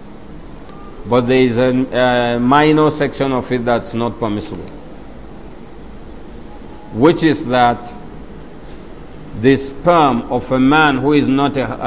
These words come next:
a woman's wife will be taken and joined with hers to form a baby.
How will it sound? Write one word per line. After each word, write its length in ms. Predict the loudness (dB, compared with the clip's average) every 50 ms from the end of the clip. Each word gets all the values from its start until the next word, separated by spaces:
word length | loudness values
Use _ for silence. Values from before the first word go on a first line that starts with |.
| 0 0
a 60 | 2
woman's 500 | 2 2 4 4 4 4 2 2 0 0
wife 400 | 0 0 2 0 -2 -6 -8 -12 -14 -16 -16 -16 -16 -16 -16 -16 -16 -16 -16 -14 -6 0
will 160 | 2 2 2
be 160 | 4 2 0 0
taken 500 | 2 4 4 4 4 0 -4 -4 -4 -2
and 260 | -2 0 2 2 2
joined 320 | 4 4 4 4 4 2 2
with 180 | 0 -2 -2 -2
hers 420 | -2 -2 -2 -2 -6 -8 -12 -14 -14 -16 -16 -16 -16 -16 -16 -16 -14 -14 -16 -12 -4
to 460 | 0 2 2 2 2 0 -4 -8 -10 -8
form 280 | -2 0 2 4 4
a 80 | 2 2
baby. 420 | 2 2 2 2 2 0 -2 -6